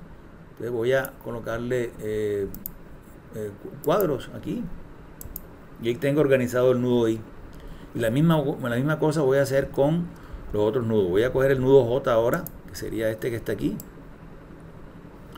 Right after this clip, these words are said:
Bueno, aquí, si se dan cuenta, aquí hay una, una, una última columna de chequeo, ¿no? Eh, podemos, podemos colocar esa columna de chequeo también. Vamos a llevárnoslas.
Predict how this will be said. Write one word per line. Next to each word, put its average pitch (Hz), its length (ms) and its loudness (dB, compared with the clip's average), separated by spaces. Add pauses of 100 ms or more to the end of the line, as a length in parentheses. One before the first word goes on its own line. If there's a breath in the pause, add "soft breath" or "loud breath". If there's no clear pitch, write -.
(340 loud breath)
Bueno, 160 160 8
aquí, 185 400 4
si 120 180 -6
se 123 100 2
dan 165 180 2
cuenta, 180 480 4
aquí 131 180 -2
hay 151 120 6
una, 175 240 4
una, 165 240 2
una 165 260 0
última 170 380 2
columna 151 320 4
de 151 100 2
chequeo, 131 560 2
¿no? 127 160 -8 (1500)
Eh, 120 380 4
podemos, 170 400 6
podemos 156 480 2
colocar 147 380 2
esa 156 160 0
columna 147 320 2
de 156 100 0
chequeo 147 320 0
también. 139 420 -2 (400)
Vamos 120 200 -6
a - 20 -2
llevárnoslas. 131 640 -2